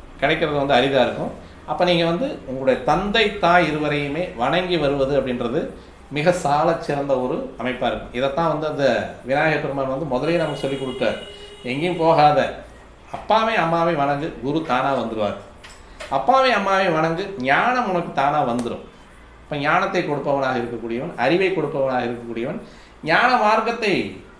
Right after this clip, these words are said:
வழிகாட்டியாக இருக்கக்கூடியவன் குரு அப்படின்னு சொல்லக்கூடியவன் உங்களுக்கு உள்ள வரணும் அப்படின்னா, தந்தை தாயை வணங்குதல், உங்களுக்கு சொல்லிக் கொடுத்த வாத்தியாருக்கு மரியாதை கொடுக்கறது, உங்களுக்கு சொல்லிக் கொடுத்த வாத்தியாருக்கு எப்பவாவது உங்களால முடியும் அப்படின்னா, எப்பப்பவா முடியும் அப்படின்னா,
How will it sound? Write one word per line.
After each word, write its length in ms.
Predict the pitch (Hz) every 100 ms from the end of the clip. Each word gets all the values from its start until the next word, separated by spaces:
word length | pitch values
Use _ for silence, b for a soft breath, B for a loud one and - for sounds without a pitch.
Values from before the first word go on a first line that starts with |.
| -
வழிகாட்டியாக 640 | 127 190 196 190 185 175
இருக்கக்கூடியவன் 600 | 160 151 147 143 139 120 98 - - 113
குரு 320 | 165 202 196
அப்படின்னு 240 | 151 151
சொல்லக்கூடியவன் 460 | 135 135 135 127 120
உங்களுக்கு 280 | 120 117 123
உள்ள 160 | 147
வரணும் 320 | 135 127 135 127
அப்படின்னா, 280 | 113 127 - B B B B -
தந்தை 480 | 170 208 226 208
தாயை 320 | 151 165 156 131
வணங்குதல், 640 | 127 143 135 147 156 B B -
உங்களுக்கு 300 | 131 131 120
சொல்லிக் 240 | 139 170
கொடுத்த 240 | 165 -
வாத்தியாருக்கு 640 | 120 135 151 165 143 120 120
மரியாதை 420 | 113 143 151 139
கொடுக்கறது, 500 | 120 110 110 120 143 B B B -
உங்களுக்கு 240 | 131 127
சொல்லிக் 220 | 147 175
கொடுத்த 200 | 180 175
வாத்தியாருக்கு 560 | 143 151 151 143 135 135
எப்பவாவது 600 | 120 - - 208 196 196
உங்களால 400 | 165 160 160 147
முடியும் 300 | 143 143 139
அப்படின்னா, 240 | 127 131
எப்பப்பவா 840 | 170 139 139 180 185 190 202 196 165
முடியும் 260 | 156 156
அப்படின்னா, 420 | 147 135 131 190